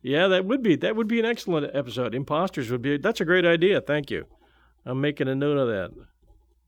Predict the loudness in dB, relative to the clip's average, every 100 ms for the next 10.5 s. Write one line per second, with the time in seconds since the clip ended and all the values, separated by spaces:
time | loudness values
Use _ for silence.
0 | _ _ _ _ _ -20 -20 _ -2 0
1 | 0 -2 -2 2 0 2 2 2 0 -8
2 | -10 _ -20 -10 2 4 6 6 6 6
3 | 6 6 4 4 0 2 4 2 2 2
4 | 2 2 -2 -2 -2 0 2 2 2 2
5 | 0 -4 -8 -8 -6 -4 0 4 4 2
6 | 0 -2 -2 -2 -2 -4 -10 _ _ _
7 | -6 -2 -2 -4 -4 -2 0 0 0 -4
8 | -4 -2 -2 -2 -6 -2 0 0 -4 -16
9 | -8 -2 2 2 2 2 2 4 6 6
10 | 4 2 4 2 -2